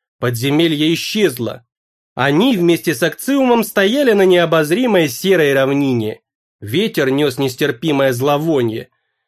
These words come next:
Где-то у самого горизонта мотался жалкий светло-серый шарик солнца. "Тави!" вырвалось у мага. "Что ты здесь?" Под ногами Тави и волшебника была обычная земля.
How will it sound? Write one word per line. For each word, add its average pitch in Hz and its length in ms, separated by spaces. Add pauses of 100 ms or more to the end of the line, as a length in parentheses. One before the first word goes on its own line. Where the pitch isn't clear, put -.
(120)
Где-то 123 340
у 151 60
самого 156 420
горизонта 147 720
мотался 151 640
жалкий 190 560
светло-серый 170 880
шарик 139 340
солнца. 123 600 (560)
"Тави!" 160 640
вырвалось 123 520
у 147 60
мага. 120 480 (300)
"Что - 360
ты 175 180
здесь?" 180 480 (640)
Под 123 160
ногами 170 440
Тави 254 420
и 202 200
волшебника 214 680
была 208 320
обычная 185 480
земля. 165 580